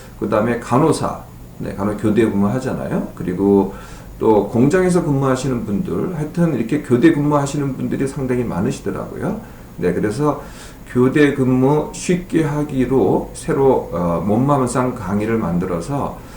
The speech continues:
빠른 시일 내에, 예, 보내드릴게요.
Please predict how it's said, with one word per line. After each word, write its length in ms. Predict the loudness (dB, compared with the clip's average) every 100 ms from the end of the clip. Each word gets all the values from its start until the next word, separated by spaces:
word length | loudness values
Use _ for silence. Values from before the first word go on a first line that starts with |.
| -18 -14 -2
빠른 360 | 2 2 0
시일 380 | 0 2 4 4
내에, 520 | 4 4 4 2 0 -4
예, 220 | -4 -4 -4
보내드릴게요. 800 | 0 0 0 0 -4 -2 -6